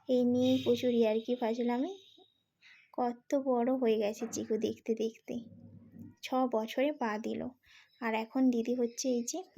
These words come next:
জন্মদিন ধরছে, আর চন্দনের ফোঁটা দিয়ে আর মালা খুমসে দিয়ে এখন হচ্ছে। তারপরে এই মেসোবাবু এখন আশীর্বাদ করে গিফটটা দিয়ে দিল।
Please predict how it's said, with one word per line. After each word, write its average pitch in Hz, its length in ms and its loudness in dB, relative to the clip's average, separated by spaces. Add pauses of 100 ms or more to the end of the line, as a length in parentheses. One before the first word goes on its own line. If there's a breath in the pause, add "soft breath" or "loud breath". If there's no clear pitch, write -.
(100)
জন্মদিন 233 560 2
ধরছে, 247 420 -2 (520 loud breath)
আর 226 220 -4
চন্দনের 233 460 2
ফোঁটা 247 380 -2
দিয়ে 269 240 -4 (460)
আর 220 220 -4
মালা 220 400 0 (200)
খুমসে 233 420 2
দিয়ে 233 200 -2
এখন 294 280 -6 (180)
হচ্ছে। - 460 -10 (1200 loud breath)
তারপরে 240 420 0
এই 262 80 6
মেসোবাবু 247 540 2
এখন 247 220 0
আশীর্বাদ 233 600 -2
করে 311 240 2
গিফটটা 247 420 2
দিয়ে 233 240 6
দিল। 247 240 0